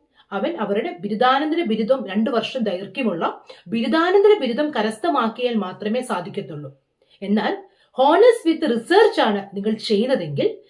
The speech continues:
നിങ്ങൾക്ക് നേരിട്ട് തന്നെ ഇന്ത്യയിലും വിദേശ സർവകലാശാലകളിലും നേരിട്ട് തന്നെ നിങ്ങൾക്ക് നിങ്ങളുടെ പി എച്ച് ഡി പ്രവേശനം സാധ്യമാണ്. ഇങ്ങനെ മൂന്ന് തരത്തിലായിട്ടാണ് കുട്ടിക്ക് തങ്ങളുടെ ബിരുദം ചെയ്യാൻ സാധിക്കുന്നത്.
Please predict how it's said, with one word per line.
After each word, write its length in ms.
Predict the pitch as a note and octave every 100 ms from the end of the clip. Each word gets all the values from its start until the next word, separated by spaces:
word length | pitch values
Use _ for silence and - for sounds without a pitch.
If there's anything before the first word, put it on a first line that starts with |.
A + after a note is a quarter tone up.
| -
നിങ്ങൾക്ക് 400 | C#4+ D#4+ E4+ D#4
നേരിട്ട് 500 | D4+ D4+ G4 G4 A#3+
തന്നെ 260 | G3+ E3 -
ഇന്ത്യയിലും 500 | G3 F#3 A3+ G#3 D4 - - -
വിദേശ 320 | G#3 C4+ D4
സർവകലാശാലകളിലും 1160 | E4 A#3+ G#3 A3+ F#3+ F3 - E3+ D#3 D3+ E3+ G4 - - -
നേരിട്ട് 640 | B3 D4+ F#4+ A#4 A4 A3+ F3
തന്നെ 320 | D#3 D#4 A4 _ _ _ _ _ _ _
നിങ്ങൾക്ക് 380 | A#3 A#3 A3+ A#3
നിങ്ങളുടെ 480 | G3+ G3+ G3 F#3+ -
പി 60 | A#3+
എച്ച് 320 | A#3 A#3+ -
ഡി 80 | -
പ്രവേശനം 460 | G3 E3+ F3 - F3
സാധ്യമാണ്. 640 | - D#3+ D3 D#3+ C#3+ C#3 - _ _ _ -
ഇങ്ങനെ 300 | E4 D4+ F#4+
മൂന്ന് 360 | D4 E4+ G4+ - D4
തരത്തിലായിട്ടാണ് 1160 | A#3+ B3+ D4+ F#3+ D#3+ C#3 C#3+ D3+ - - _ -
കുട്ടിക്ക് 440 | A#3+ - A#3 C#4+
തങ്ങളുടെ 340 | G#3 F#3+ G3+ G#3
ബിരുദം 460 | D#3+ G3+ G#3+ C4+ - _ - G3
ചെയ്യാൻ 320 | G#3+ G3 G3
സാധിക്കുന്നത്. 880 | F#3+ D3+ C#3 C#3+ C3 - - _